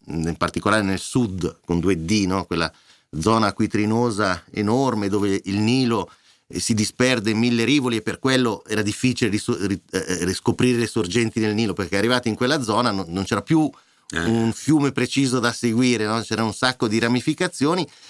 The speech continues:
Speaker 1: che, eh, creavano questa, hanno creato, creano ancora questa zona paludosa, ricchissima di fauna,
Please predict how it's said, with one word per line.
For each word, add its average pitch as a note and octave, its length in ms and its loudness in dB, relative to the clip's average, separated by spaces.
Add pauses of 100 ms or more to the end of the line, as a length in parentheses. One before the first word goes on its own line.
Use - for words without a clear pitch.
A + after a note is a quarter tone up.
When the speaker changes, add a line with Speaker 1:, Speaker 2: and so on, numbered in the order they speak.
(220)
Speaker 1:
che, A2+ 420 2
eh, D2 300 -6
creavano A#2 500 0
questa, F#2 480 -2 (140)
hanno F#2 180 -2
creato, - 400 0
creano G#2 300 0
ancora A2+ 440 -2
questa - 360 -6
zona G#2+ 320 2
paludosa, C#3+ 640 0
ricchissima G#2 640 -2
di F2+ 100 -2
fauna, A#2 640 2